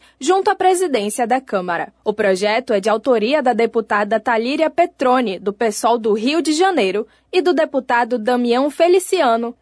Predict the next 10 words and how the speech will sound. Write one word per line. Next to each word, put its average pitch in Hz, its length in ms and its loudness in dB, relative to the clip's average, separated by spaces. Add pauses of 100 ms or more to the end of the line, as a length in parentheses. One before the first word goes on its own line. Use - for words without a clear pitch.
(160)
e 226 80 -6
foi 214 220 0
aprovado 220 680 0
em 208 100 -2
votação 214 540 -2
simbólica 269 800 0 (100)
de 277 160 -2
maneira 285 480 2
quase 285 400 0
unânime. 202 640 -2